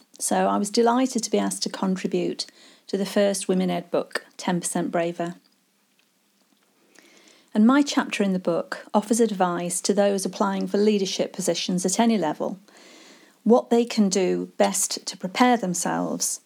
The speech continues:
and to give themselves the strongest chance of success. So it's about securing the job you dream of, whatever that job might be, within whatever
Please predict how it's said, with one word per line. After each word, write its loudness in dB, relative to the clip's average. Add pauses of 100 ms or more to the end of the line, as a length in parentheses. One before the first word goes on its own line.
(340)
and 0
to 0
give 4
themselves -2
the -4
strongest 0
chance -2
of -4
success. -4 (1200)
So 4
it's 2
about 4
securing 4
the 0
job 0
you 0
dream 0
of, -6 (200)
whatever 2
that -4
job -2
might -4
be, 2 (540)
within 0
whatever -2